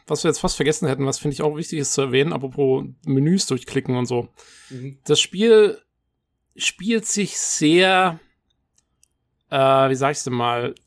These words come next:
Speaker 1: äh, schnell. In dem Sinne, dass
Speaker 2: Ja.
Speaker 1: du,
Speaker 2: Ja.
Speaker 1: dass du nie, also dafür, dass es ein <laughs> Weltraumspiel ist, fliegst du eigentlich nie. Ähm, weil du, du hast immer eine Autopilotenfunktion.
Speaker 2: Mhm.
Speaker 1: Ähm, und das heißt,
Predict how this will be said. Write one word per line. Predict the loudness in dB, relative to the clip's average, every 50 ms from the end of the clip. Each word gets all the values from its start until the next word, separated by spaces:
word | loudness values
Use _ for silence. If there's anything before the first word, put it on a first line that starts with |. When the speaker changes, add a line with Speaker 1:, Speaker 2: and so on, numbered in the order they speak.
| -20 _ _ _ -20 _
Speaker 1:
äh, | _ -4 -2 0 2 2 0 0 -2
schnell. | -2 -2 -2 -2 -2 -2 0 2 4 4 6 6 4 4 0 -2 -2
In | -2 0
dem | 2 2 2 2
Sinne, | 2 0 0 0 2
dass | 0 -2 -2 -2
Speaker 2:
Ja. | 0 0
Speaker 1:
du, | 2 2 0 0 -2 -6 -14 -20 _ _ -20
Speaker 2:
Ja. | -20 -20 -20 _ _
Speaker 1:
dass | 0 0 2 0
du | 0 2 2
nie, | 4 4 4 6 6 6 6 6 6 4 2 0 -6 _ _ _ -20 -20 _
also | -4 -2 -2 -2 -2
dafür, | -2 0 0 0 0 2
dass | 0 0 0 0
es | -2 -2
ein | 0 2
<laughs> | 4
Weltraumspiel | 4 4 4 2 0 -6 -10 -10 -10 -10 -8 -6 -2 -2
ist, | -2 -2 -4 -6 -10 _ _ _ _ _ _ _ _
fliegst | _ -18 -14 -10 -4 0 2 2 2 2 -2 -2
du | 0 -2 0 0
eigentlich | 0 -2 -2 -2 -6 -8 -6 -4
nie. | -2 0 0 0 -2 -4 -8 -12 -16 _ _ _ _ _ _ _ _
Ähm, | 4 4 6 6 4 2 0 -2 -2 -2 -2 -2 -2 -4 -4 -4 -6 -8 -8
weil | -2 0 2 2 4 4 2 2 0 -4
du, | -12 -16 -14
du | -10 -10 -6 -4 -2
hast | -2 -2 -2 -2 -2 -2
immer | 0 0
eine | 0 2 2
Autopilotenfunktion. | 0 0 0 2 0 0 0 0 -4 -8 -10 -10 -8 -10 -8 -8 -8 -6 -6 -6 -8 -10 -12 _ _ _ _ _ -8
Speaker 2:
Mhm. | -4 -2 0 2 2
Speaker 1:
Ähm, | 4 2 2 0 -2 -4
und | -4 -4
das | 0 0
heißt, | 0 -2 -2